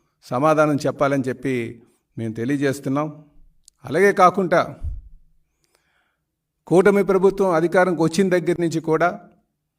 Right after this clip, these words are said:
జగన్మోహన్ రెడ్డి గారు అబద్ధాలు, అసత్యాలతో పార్టీ మీద, కూటమి మీద విషం జల్లుతున్నటువంటి,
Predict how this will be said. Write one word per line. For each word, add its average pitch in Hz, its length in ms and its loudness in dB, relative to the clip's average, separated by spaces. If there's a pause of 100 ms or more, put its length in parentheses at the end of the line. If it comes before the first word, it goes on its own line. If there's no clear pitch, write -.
(300)
జగన్మోహన్ 175 580 0
రెడ్డి 165 220 -2
గారు 156 460 0 (1300)
అబద్ధాలు, 180 540 4
అసత్యాలతో 165 1040 2 (800)
పార్టీ 170 280 4
మీద, 160 340 0 (840)
కూటమి 196 360 6
మీద 170 200 2 (500)
విషం 170 380 0
జల్లుతున్నటువంటి, 147 1000 -2